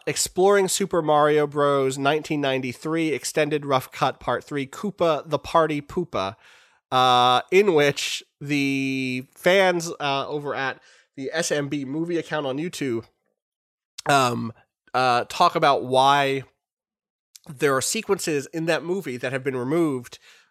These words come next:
um, in which Spike and Koopa the henchman, sorry, Spike and Iggy the henchman of, of, uh, King Koopa,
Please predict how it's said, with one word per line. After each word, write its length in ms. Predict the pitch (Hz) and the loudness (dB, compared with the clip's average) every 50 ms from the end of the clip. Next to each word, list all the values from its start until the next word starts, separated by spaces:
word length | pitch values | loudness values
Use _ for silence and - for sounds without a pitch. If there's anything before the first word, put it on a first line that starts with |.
| _ _ | _ _
um, 380 | - 135 135 135 131 123 123 - - | -6 -4 -4 -4 -4 -6 -8 -8 -4
in 180 | 185 185 190 170 | -2 -2 0 0
which 260 | 156 147 135 - - | 2 0 0 -2 -4
Spike 320 | - - - 180 170 175 - | -8 -4 0 0 0 0 -2
and 120 | 151 139 | -6 -6
Koopa 260 | - - 165 160 160 | -4 -4 -4 -2 -4
the 80 | 135 127 | -4 -4
henchman, 560 | - - 196 202 196 - - 117 113 120 123 - _ _ - _ _ _ _ _ | -4 -2 -2 -2 -2 -4 -6 -10 -10 -10 -10 -14 _ _ -20 _ _ _ _ _
sorry, 200 | - - 160 131 | -4 -2 -2 -2
Spike 320 | 127 - - - 170 170 - | -2 -2 0 2 0 0 0
and 120 | 139 - - | -6 -6 -4
Iggy 240 | 180 170 151 147 | -4 -4 -2 -4
the 80 | 135 123 | -6 -6
henchman 500 | 123 170 180 180 - 139 120 113 113 117 _ _ _ _ _ _ | -4 -6 -6 -6 -8 -10 -10 -10 -12 -14 _ _ _ _ _ _
of, 380 | - 156 165 160 151 147 160 - - | -4 -2 -2 -2 -4 -6 -10 -10 -6
of, 400 | 151 143 147 139 135 123 123 _ _ _ _ _ - | -4 -4 -4 -4 -6 -8 -14 _ _ _ _ _ -10
uh, 340 | 131 120 107 107 107 104 104 120 - _ _ _ _ _ _ _ _ _ _ _ _ _ _ - - - - | -8 -6 -6 -6 -8 -10 -12 -14 -18 _ _ _ _ _ _ _ _ _ _ _ _ _ _ -20 -20 -18 -6
King 180 | - - 139 123 | -2 -2 -2 -2
Koopa, 440 | - - 123 113 - 117 113 117 | -2 -6 -8 -6 -6 -6 -6 -6